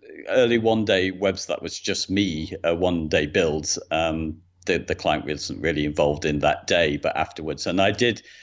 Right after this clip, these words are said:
as always, I give them the full access, but I did advise them to go down the, um, an editor access where the page builder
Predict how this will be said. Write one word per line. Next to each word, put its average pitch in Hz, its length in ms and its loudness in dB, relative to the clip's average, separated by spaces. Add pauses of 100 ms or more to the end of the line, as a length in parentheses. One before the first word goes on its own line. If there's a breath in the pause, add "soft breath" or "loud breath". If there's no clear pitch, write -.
(260 loud breath)
as 113 160 2
always, 120 360 2
I 95 40 -2
give 98 200 -6
them 95 140 -4
the 92 100 -6
full 123 260 2
access, 82 420 -4
but - 220 -2
I 95 60 2
did 98 260 0
advise 90 420 0
them 82 140 -8
to 92 100 -16
go 85 200 0
down 85 400 -2 (200)
the, - 160 -4 (100)
um, 87 380 0
an 87 120 0
editor 82 420 0
access - 460 -4
where 78 280 0
the 73 240 -4
page 90 420 -2
builder 78 400 -2